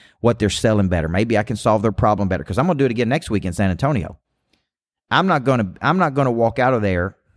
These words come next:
with my head down saying it didn't work. I'm gonna walk out of there saying, "We learned some valuable information today. We got in front of four hundred people. We're gonna get nine hundred names into our pipeline." That's how you use something you think is negative.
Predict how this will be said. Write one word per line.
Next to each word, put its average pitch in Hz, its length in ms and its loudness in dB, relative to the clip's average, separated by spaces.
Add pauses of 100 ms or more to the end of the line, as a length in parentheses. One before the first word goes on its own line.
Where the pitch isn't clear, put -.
(840)
with 120 180 2
my 113 160 0
head 156 240 2
down 95 340 -2 (680)
saying 127 320 0
it 117 80 0
didn't 110 240 0
work. 143 200 2
I'm 135 120 2
gonna 156 100 4
walk 110 180 0
out 113 80 4
of 107 60 0
there 104 80 0
saying, 98 220 -2
"We 139 100 -2
learned 123 180 0
some 95 140 -4
valuable 101 320 2
information 113 480 -2
today. 85 180 -4
We 101 160 -2
got 147 160 0
in 107 60 0
front 104 220 -2
of 92 60 -4
four 117 200 0
hundred 117 260 0
people. 170 280 0
We're 127 100 2
gonna 151 160 2
get 113 160 -2
nine 123 260 0
hundred 120 280 0
names 135 260 0
into 107 160 -6
our 101 80 0
pipeline." 123 460 -2 (360)
That's 143 340 0
how 127 160 0
you 123 180 0
use 117 260 -2
something 98 260 -4
you 101 100 0
think 107 260 -2
is 82 120 -8
negative. 87 440 -2